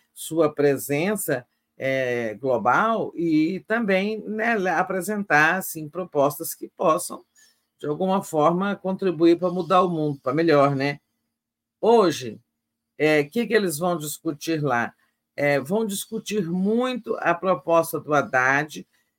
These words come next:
de maior tributação dos super ricos do mundo, né? E, porque ele ontem defendeu isso, mas de uma forma, assim, genérica. O Brasil não apresentou,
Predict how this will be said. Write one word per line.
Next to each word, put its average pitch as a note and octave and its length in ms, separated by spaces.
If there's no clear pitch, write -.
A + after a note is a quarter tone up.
de E3 160
maior F#3 580
tributação D3 1040
dos D3+ 220
super G#3 440
ricos C#3+ 480
do F#3 160
mundo, F#3 580
né? D#3+ 440
E, D3+ 720
porque D3+ 240
ele D3+ 400
ontem D#3 340
defendeu D#3 640
isso, D3 320
mas C#3 240
de D3 120
uma C3+ 160
forma, C3+ 500
assim, C3 600
genérica. D#3+ 760
O D3+ 60
Brasil C#3+ 440
não D#3+ 220
apresentou, C#3 800